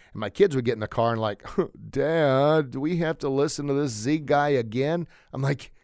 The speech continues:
"Yeah, we do." But it got to a point <laughs> where they just knew it. And what really was a great impact is when they started saying some of the things that Zig Ziglar was saying. So even though they didn't want to listen to it, they were hearing it.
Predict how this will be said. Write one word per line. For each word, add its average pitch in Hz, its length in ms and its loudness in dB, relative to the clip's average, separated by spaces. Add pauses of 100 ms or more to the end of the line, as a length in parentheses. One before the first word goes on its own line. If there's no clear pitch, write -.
"Yeah, 185 580 0
we 147 180 2
do." 180 400 6 (760)
But 127 120 2
it 120 40 -2
got 143 200 0
to 139 120 4
a 135 40 2
point - 380 0 (120)
<laughs> - 140 -16
where 139 200 4 (140)
they 151 140 4
just 139 260 -2
knew 190 240 4
it. - 160 -8 (400)
And 135 180 -2
what 135 120 0
really 131 580 0 (120)
was 113 200 -2
a 110 100 -2
great 120 260 2
impact 107 560 -2 (440)
is 135 200 0
when 135 200 -2
they 170 160 -2
started 151 340 -2
saying 165 400 -4
some 151 240 0
of 147 60 4
the 135 60 0
things 147 360 -2
that 131 120 -6
Zig 143 200 -2
Ziglar 170 280 2
was 110 120 -2
saying. 101 260 -2 (200)
So 156 140 4
even 208 160 2
though 190 80 4
they 185 100 4
didn't 180 100 4
want 160 120 2
to 127 40 0
listen 131 380 0
to 98 200 -4
it, 110 140 -4 (760)
they 147 140 4
were 143 140 2
hearing 147 380 2
it. - 220 -14